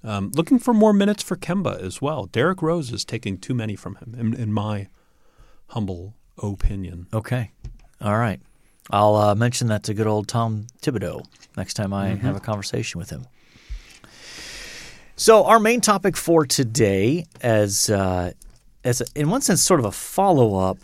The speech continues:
Speaker 2: to last week. Last week we talked about the end of, uh, T four G, Together
Speaker 1: Mm-hmm.
Speaker 2: for the Gospel.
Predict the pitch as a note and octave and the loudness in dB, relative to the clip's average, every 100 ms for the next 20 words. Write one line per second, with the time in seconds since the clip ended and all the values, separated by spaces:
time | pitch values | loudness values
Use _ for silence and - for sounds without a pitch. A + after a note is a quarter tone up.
0 | - - - - B2+ G#2 A2 A#2+ - B2 | -18 -20 -12 0 2 4 4 4 2 2
1 | B2+ B2+ - A#2 B2 B2+ - B2+ A#2+ A#2+ | 2 2 0 0 2 -2 2 2 2 0
2 | A2+ A#2 - - A#2 B2+ B2+ - A#2+ A2+ | -2 -4 -8 -4 0 2 2 0 4 6
3 | A2 G2+ - _ _ _ - G2+ F#2 - | 4 2 -8 _ _ _ -4 0 0 -2
4 | - B2 B2 A#2+ G#2 A#2 C#3 - C3 A2 | -2 0 4 4 4 -2 -2 2 4 4
5 | G#2 G#2+ A2 G#2+ A2 - B2 D3 | 2 2 2 0 -2 -4 -6 -6